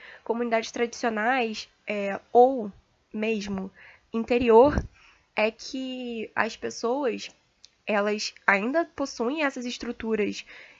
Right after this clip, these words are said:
de medicina popular que a gente vê desde antes do, do advento das universidades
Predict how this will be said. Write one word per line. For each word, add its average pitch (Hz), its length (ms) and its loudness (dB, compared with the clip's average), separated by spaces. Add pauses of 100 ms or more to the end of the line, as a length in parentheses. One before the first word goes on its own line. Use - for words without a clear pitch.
de 226 160 -6
medicina 277 440 -2
popular 233 600 2
que - 120 -4
a 226 40 0
gente 226 300 -4
vê 208 220 -2
desde 254 400 0
antes 233 240 0
do, 226 220 2
do 220 120 0
advento 208 240 -2
das 208 140 -4
universidades 202 840 -4